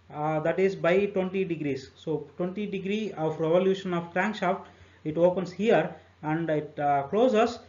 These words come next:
It is not closing at exactly B D C. Instead, it is closing after, uh, B D C.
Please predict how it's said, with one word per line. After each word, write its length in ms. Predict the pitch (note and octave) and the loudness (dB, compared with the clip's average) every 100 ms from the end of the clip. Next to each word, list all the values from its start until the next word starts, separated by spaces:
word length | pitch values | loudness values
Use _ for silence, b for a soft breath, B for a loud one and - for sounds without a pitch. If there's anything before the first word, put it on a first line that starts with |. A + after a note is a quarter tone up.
| B - | B -6
It 140 | E3+ | -4
is 100 | E3+ | -2
not 240 | F#3+ A#3+ | 0 -2
closing 400 | G#3+ G#3+ G#3+ A3+ | 2 2 2 2
at 180 | F3+ E3+ | 0 0
exactly 680 | F3 E3+ G#3 G#3 G#3 A3 - D3 | -2 0 0 2 2 2 0 -4
B 140 | F3+ A#3 | -2 0
D 120 | A3+ | 0
C. 380 | - G3 A3 - - - | 0 0 0 -6 -12 -6
Instead, 380 | F#3 - G3+ F#3 | -6 0 2 2
it 140 | E3+ | 0
is 120 | F3 | -2
closing 540 | - F#3 F#3+ A3 A#3+ - - | 0 0 0 -2 -4 -10 -6
after, 580 | E3 G#3+ - A#3 A#3 F3+ - D3+ | -2 -2 0 0 0 -4 -14 -6
uh, 260 | D3+ D3+ | -2 0
B 200 | D3 F#3+ | 0 2
D 120 | F3 | 2
C. 240 | D3+ C3+ | 0 -4